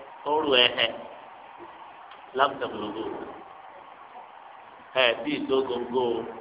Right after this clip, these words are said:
bọ́rọ̀ yìí ti tó. Àwọn ọ̀rọ̀ márùn-ún yẹn náà ni o. Àní la yarju 'abdun illa rabbah. Ẹrú ọ̀gbọ́dọ̀ rẹ kankan ju Ẹlẹ́dàá rẹ lọ.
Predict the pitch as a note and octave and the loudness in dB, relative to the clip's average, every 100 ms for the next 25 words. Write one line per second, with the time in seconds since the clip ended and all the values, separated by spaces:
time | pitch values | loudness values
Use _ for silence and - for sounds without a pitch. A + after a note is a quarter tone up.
0 | - - - - C3 C3 G#2 G#2+ G#2+ G2+ | -16 -18 -14 -2 2 2 2 -4 -6 -6
1 | G#2+ A2 A2 - - - - - - - | -4 -6 -8 -14 -16 -18 -18 -18 -20 -18
2 | - - - - - B1+ - - - - | -20 -20 -20 -20 -20 -20 -20 -20 -20 -20
3 | - - - - - A2+ A#2+ A#2 A2 B2 | -20 -20 -20 -20 -6 0 4 4 4 6
4 | B2+ A#2+ A2+ A#2 A2 G#2 G2 - - - | 6 4 0 0 0 -2 -8 -10 -14 -18
5 | - - - - - - G2 G#2+ A2+ A#2 | -20 -20 -20 -20 -20 -16 -8 -4 4 6
6 | A#2+ C3+ C3 A#2+ A#2 A2+ B2 B2 A#2+ A#2 | 8 6 4 0 2 4 2 0 -6 -4
7 | A#2 A#2 A2+ A2 A2 A2+ - F#2+ - - | -6 -4 0 0 0 -2 -4 -10 -12 -14
8 | - - - - - - - - - - | -16 -18 -20 -20 -20 -20 -20 -20 -20 -20
9 | - - - - A#2+ C3 D3+ D3 B2+ A#2+ | -20 -20 -20 -8 4 6 8 6 6 2
10 | A#2 A#2 A#2 A#2 A#2 A2 - A#2+ A#2+ A#2 | 2 2 4 2 0 -6 -4 -4 -2 -4
11 | A#2 B2 B2+ B2 A#2 A2+ A2+ A2 A2+ | 0 2 4 2 4 2 2 2 2